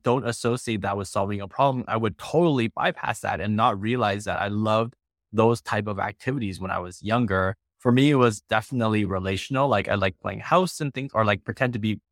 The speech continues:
Power Rangers and solve a problem with whatever. And I would never have thought about that if you didn't articulate it like that. So that's so fun. The next question that we have is, "I'm frustrated about not really knowing what I want."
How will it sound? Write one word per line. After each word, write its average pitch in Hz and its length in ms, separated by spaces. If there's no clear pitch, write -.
Power 127 220
Rangers 113 420
and 101 140
solve 117 320
a 107 80
problem 110 440
with 101 120
whatever. 104 540
And 113 320
I 113 80
would 113 140
never 117 320
have 117 120
thought 101 200
about 98 180
that 95 160
if 92 180
you 98 80
didn't 98 280
articulate 95 600
it - 120
like 92 220
that. - 300
So 101 380
that's 107 220
so 120 500
fun. 107 440
The 120 240
next 131 400
question 113 460
that 101 120
we 101 160
have 104 580
is, 107 460
"I'm 127 420
frustrated 120 800
about 104 480
not 113 360
really 120 520
knowing 110 540
what 98 140
I 95 140
want." 98 360